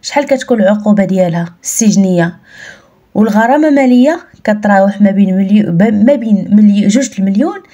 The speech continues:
حتى لعشرة المليون. وعاد زيد إلى، إلى، إلى ذلك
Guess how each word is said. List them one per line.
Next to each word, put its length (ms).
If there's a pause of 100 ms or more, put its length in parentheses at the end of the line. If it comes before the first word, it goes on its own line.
(160)
حتى 260
لعشرة 440
المليون. 680 (1800)
وعاد 400
زيد 200
إلى، 600
إلى، 460
إلى 220
ذلك 600